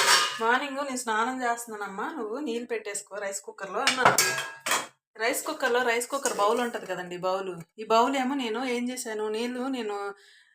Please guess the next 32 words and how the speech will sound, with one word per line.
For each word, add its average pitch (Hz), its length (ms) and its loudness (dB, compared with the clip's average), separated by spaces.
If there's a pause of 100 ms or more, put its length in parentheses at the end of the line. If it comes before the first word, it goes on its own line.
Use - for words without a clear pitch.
(180)
స్నానానికి 240 600 0 (600)
బకెట్లో 240 400 -4
వేసుకుందామని 202 540 -4
చెప్పి 185 220 -12
దీంతో 208 240 -6
నీళ్ళు 220 260 -4
తీసుకొని 202 380 -10
వెళ్ళి, 185 200 -6 (120)
ఇది 214 300 -8
బకెట్లో 247 460 -4
నీ-, 208 220 -6
స్నా-, 196 440 -12
నీళ్ళు 214 260 -6
పోసేసుకొని 202 680 -6
ఈ 233 140 -4
బౌల్ 220 260 2
మాత్రం 247 300 0
అక్కడే 226 280 -2
పెట్టేశాను 202 460 -6
అనమాట. 165 280 -14 (480)
"ఈమెకి 247 300 0
నీళ్ళు 262 220 0
పెట్టుకో 254 300 2
అమ్మ" 220 240 2
అని 208 220 0
చెప్తే, 185 420 -8
బౌల్ 226 600 4
రైస్ 208 240 0
కుక్కర్లో 240 360 -6
ఉందనుకొని 190 640 -4
గబగబా 208 460 0 (160)
వేరే 202 260 -2